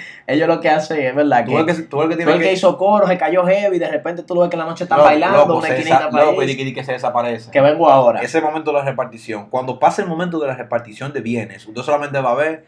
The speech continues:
Speaker 2: al pana de la carne recogiendo y haciendo carne a lo loco ahí porque ya está harto.
Speaker 1: Y el que estaba, el que estaba de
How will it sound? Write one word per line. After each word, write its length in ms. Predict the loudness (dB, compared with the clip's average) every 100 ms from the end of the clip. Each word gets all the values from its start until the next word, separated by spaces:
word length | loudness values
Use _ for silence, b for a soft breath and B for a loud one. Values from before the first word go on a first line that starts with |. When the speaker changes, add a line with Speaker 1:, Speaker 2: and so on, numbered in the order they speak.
| b -16
Speaker 2:
al 160 | -6
pana 220 | -4 -2
de 80 | -2
la 120 | -2
carne 340 | 2 2 0 -8
recogiendo 640 | -8 -6 -4 -4 -4 -8
y 80 | -6
haciendo 320 | -2 -2 0
carne 180 | 0 0
a 60 | 2
lo 60 |
loco 220 | 2 4 2
ahí 60 |
porque 160 | 0 -6
ya 40 |
está 140 | -4 2
harto. 320 | 4 4 4
Speaker 1:
Y 80 | 2
el 100 | 4
que 80 | 4
estaba, 460 | 6 8 8 8 4
el 80 |
que 80 | 0
estaba 260 | 4 6
de 120 | 4